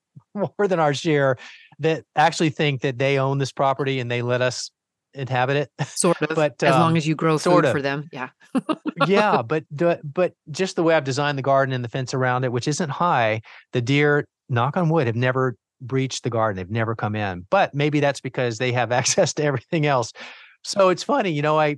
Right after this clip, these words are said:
Speaker 1: I've got wonderful beds and a lot of native plants that never really get a chance to strut their stuff because they, they do get eaten down for the most part. And it's because this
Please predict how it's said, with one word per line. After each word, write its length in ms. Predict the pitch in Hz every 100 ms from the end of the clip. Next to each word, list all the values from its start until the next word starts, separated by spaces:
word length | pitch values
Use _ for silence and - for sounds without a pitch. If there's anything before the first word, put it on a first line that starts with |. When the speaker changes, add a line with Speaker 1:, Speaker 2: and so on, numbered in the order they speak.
| -
Speaker 1:
I've 140 | 151
got 340 | 139 165 170 147 _ _ _ _ _ _
wonderful 520 | 160 143 170 190 196
beds 400 | 151 147 143 139
and 60 | 135
a 40 |
lot 200 | 127 139
of 60 | 147
native 240 | 143 123
plants 400 | - 156 143 131
that 180 | - 120 -
never 280 | 135 143 147
really 200 | 147 139
get 200 | 117 127
a 60 | 120
chance 340 | - 127 113
to 380 | - 120 113 104 - - - _ _
strut 340 | - - 147 123
their 140 | 113
stuff 320 | 98 123 107 -
because 480 | 104 - 107 98 - _
they, 280 | 113 110 98 -
they 140 | 110
do 220 | 104 110
get 180 | 104 101
eaten 180 | 82 78
down 200 | 101 98
for 100 | 101
the 60 | 101
most 260 | 101 101
part. 280 | - 107 98
And 140 | 117 113
it's 160 | 110
because 320 | - 131 151 127
this 280 | 156 -